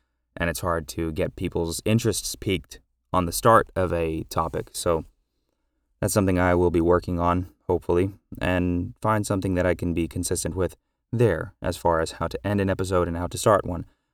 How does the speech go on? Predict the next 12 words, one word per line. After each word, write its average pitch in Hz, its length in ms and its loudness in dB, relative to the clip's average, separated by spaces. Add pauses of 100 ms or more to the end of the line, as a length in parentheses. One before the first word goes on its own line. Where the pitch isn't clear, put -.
(120)
I'm 85 100 -6
thinking 82 300 -4
I'm 80 100 -4
going 85 240 -2
to 82 320 -2 (1400)
take 110 160 4
advice 92 400 4
from 85 420 -2 (420)
Chris - 280 2
Williamson 87 760 2 (100)
from 85 240 -2
the, 80 520 -4